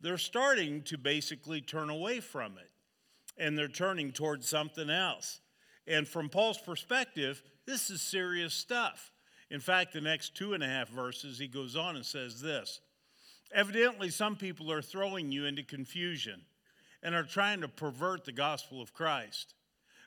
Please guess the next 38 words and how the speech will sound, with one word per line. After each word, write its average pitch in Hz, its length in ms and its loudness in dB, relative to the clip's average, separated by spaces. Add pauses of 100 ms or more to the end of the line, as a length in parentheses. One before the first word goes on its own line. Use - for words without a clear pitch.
But 165 140 2
even 254 260 0
if 214 180 -2
we 175 240 0
or 196 140 2
an 151 140 0
angel 175 340 -4
from 143 240 -6
heaven 165 380 0
should 131 240 -8
preach 185 260 -6
a 143 60 -8
gospel 147 500 0
other 175 340 -4
than 131 320 -2 (320)
the 139 80 -4
one 139 320 0
we 123 120 -4
preach 165 480 -6
to 120 80 -8
you, 127 240 -6
let 196 360 -2 (380)
him 175 320 -2
be 151 380 -4
eternally 156 760 -4 (140)
condemned." 135 760 0 (580)
That's 120 120 -10
a - 40 -20
pretty 190 180 -2
strong 151 400 -2
statement. 156 540 -4 (360)
Just 156 280 0
to 107 80 -12
say 180 300 0
that, 101 320 -12 (100)
that's 156 200 -6
a 135 60 -6
strong 127 420 -6